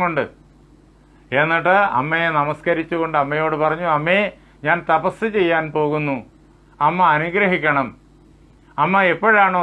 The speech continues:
സങ്കല്പിക്കുന്നത് അപ്പോൾ ഞാൻ വന്നുകൊള്ളാം" എന്ന് വാക്കും കൊടുത്തിട്ട് വ്യാസൻ പോയി.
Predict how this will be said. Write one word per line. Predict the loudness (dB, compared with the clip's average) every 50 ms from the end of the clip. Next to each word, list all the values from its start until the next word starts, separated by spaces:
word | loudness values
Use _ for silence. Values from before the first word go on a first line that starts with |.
| -2 -2
സങ്കല്പിക്കുന്നത് | -2 -2 0 0 -2 -2 -2 -4 -4 -2 -2 -2 0 2 4 4 4 4 2 -4 -16 -8 0 2 2
അപ്പോൾ | 2 2 2 4 4 4 4 2 0
ഞാൻ | 0 0 2 2
വന്നുകൊള്ളാം" | 2 2 2 2 4 4 4 6 4 4 2 0 -4 -12 -20 _ _ _ -20 -20 -20 -20 _ -20 -20 -20 -20 -20 -20 -20 -20 -20 -20 -20 -20 -20 -20 -20 -20 -20 -20 -10 -4 -2 0 0
എന്ന് | 0 0 -2 -2 -4 -4 -6 -4 -2
വാക്കും | 0 0 0 -2 -4 -6 -4
കൊടുത്തിട്ട് | -4 -6 -6 -4 -6 -6 -4 -4 -4 -6 -6 -8 -14 _ _ -20 _ _ _ _ _ _ -6
വ്യാസൻ | -2 -2 -2 -2 -4 -8 -10 -10 -10 -12
പോയി. | -12 -12 -12 -14